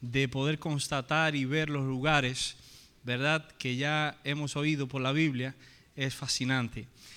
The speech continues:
Y el guía nos dijo a nosotros cuando llegamos que no íbamos a poder imaginar más, porque ahora íbamos a ver.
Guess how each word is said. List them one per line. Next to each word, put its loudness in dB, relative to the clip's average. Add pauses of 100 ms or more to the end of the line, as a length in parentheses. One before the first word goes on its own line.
(220)
Y 4
el 4
guía 4
nos 0
dijo 4
a 0
nosotros -2
cuando -2
llegamos 2
que -2
no 0
íbamos 0
a 0
poder 0
imaginar 0
más, 2
porque -4
ahora 0
íbamos 2
a -2
ver. 2